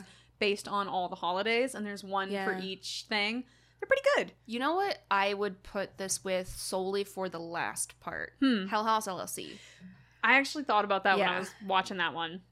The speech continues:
Speaker 1: Because,
Speaker 2: But
Speaker 1: like,
Speaker 2: not bad.
Speaker 1: the last one just reminds me a lot of, like,
Speaker 2: Yeah.
Speaker 1: they're in a location, they're filming,
Speaker 2: Mm-hmm.
Speaker 1: weird paranormal shit
Speaker 2: They're
Speaker 1: happens.
Speaker 2: friends.
Speaker 1: Yeah.
Speaker 2: Like, it's, yeah.
Speaker 1: That's where the similarities
Speaker 2: Yeah.
Speaker 1: end. Like, it's found footage. It
Speaker 2: It's
Speaker 1: happens
Speaker 2: Halloween.
Speaker 1: somewhere that's not their home. It's
Speaker 2: Halloween,
Speaker 1: Halloween. Yeah.
Speaker 2: kinda, you know?
Speaker 1: Yeah.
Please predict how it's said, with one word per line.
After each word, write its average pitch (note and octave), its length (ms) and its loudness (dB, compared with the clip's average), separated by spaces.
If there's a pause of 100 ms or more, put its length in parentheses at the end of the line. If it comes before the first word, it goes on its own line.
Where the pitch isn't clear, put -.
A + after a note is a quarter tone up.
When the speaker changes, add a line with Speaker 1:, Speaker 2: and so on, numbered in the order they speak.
(240)
Speaker 1:
Because, A3+ 360 0
Speaker 2:
But A#3 120 4
Speaker 1:
like, G#3+ 100 2
Speaker 2:
not G#4+ 180 -2
bad. E4+ 340 -2
Speaker 1:
the A3+ 100 2
last A3+ 380 4
one G#3 160 0
just G3+ 140 -6
reminds F#3+ 340 -4
me F#3+ 100 -4
a F#3 60 -4
lot F3 380 -2
of, F#3 220 -2
like, F#3 240 -2
Speaker 2:
Yeah. B3 280 -2
Speaker 1:
they're F#3+ 260 2
in F#3 500 -4
a - 160 -2
location, F3+ 960 -6
they're F#3 300 0
filming, F3+ 680 -4
Speaker 2:
Mm-hmm. G3+ 340 -8
Speaker 1:
weird F#3+ 220 -2
paranormal F3+ 340 -4
shit F3+ 200 -4
Speaker 2:
They're F3+ 80 -8
Speaker 1:
happens. G#3 240 0
Speaker 2:
friends. G#3+ 580 2
Speaker 1:
Yeah. G3+ 100 2
Speaker 2:
Like, G3+ 140 2
it's, G3 380 0
yeah. G3 380 2 (380)
Speaker 1:
That's B3 260 6
where A3+ 260 8
the F#3+ 80 -4
similarities G3+ 400 -2
Speaker 2:
Yeah. D#3+ 160 4
Speaker 1:
end. F3 100 -6
Like, F#3+ 240 0
it's A#3+ 160 2
found A3+ 300 2
footage. G3 340 0
It - 80 -6
Speaker 2:
It's - 80 -2
Speaker 1:
happens A#4+ 200 8
Speaker 2:
Halloween. A4 220 6
Speaker 1:
somewhere E4 260 4
that's - 160 -2
not F3 160 0
their F3+ 120 -2
home. E3+ 220 -4
It's E3 100 2
Speaker 2:
Halloween, C#4 340 4
Speaker 1:
Halloween. A#3 280 4
Yeah. A#3+ 120 0
Speaker 2:
kinda, C4 80 0
you C4+ 120 -2
know? B3 340 -2
Speaker 1:
Yeah. G3 220 -4